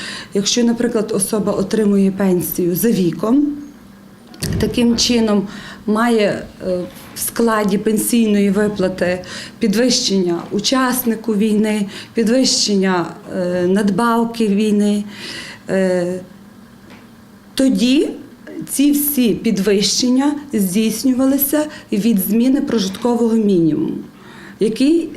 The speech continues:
і на даний час становить дев'ятсот сорок дев'ять гривень. Е, тому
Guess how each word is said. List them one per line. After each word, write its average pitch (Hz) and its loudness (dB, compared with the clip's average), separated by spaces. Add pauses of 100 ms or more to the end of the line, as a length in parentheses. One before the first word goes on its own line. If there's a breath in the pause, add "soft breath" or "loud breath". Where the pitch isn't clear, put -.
(160)
і 254 4
на 240 4
даний 220 2
час 285 -2
становить 240 0
дев'ятсот 220 0
сорок 214 -2
дев'ять 208 0
гривень. 170 0 (720 loud breath)
Е, 180 0 (720 loud breath)
тому 233 2